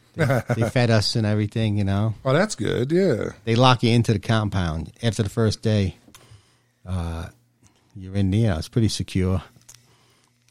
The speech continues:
Speaker 1: And the, uh,
Speaker 2: Yeah, you don't want a bunch of ten-year-olds running around town.
Speaker 1: Right. So the,
Speaker 2: <laughs> You know. <laughs>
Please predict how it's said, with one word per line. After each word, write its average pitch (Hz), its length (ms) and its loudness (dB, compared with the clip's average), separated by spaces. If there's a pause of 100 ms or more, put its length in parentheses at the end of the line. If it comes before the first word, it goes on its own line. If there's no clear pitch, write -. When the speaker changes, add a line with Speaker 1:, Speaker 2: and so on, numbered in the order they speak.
(100)
Speaker 1:
And 95 180 -14
the, 90 260 -14
uh, 85 300 -2
Speaker 2:
Yeah, 143 100 4
you 147 100 8
don't 143 120 4
want 139 100 6
a 117 40 2
bunch 120 220 2
of - 80 -6
ten-year-olds 120 460 4
running 113 180 4
around 110 180 4
town. 104 500 2 (340)
Speaker 1:
Right. 107 240 8
So 113 140 8
the, 107 500 6
Speaker 2:
<laughs> 170 40 -6
You 147 140 4
know. 127 360 6
<laughs> - 0 -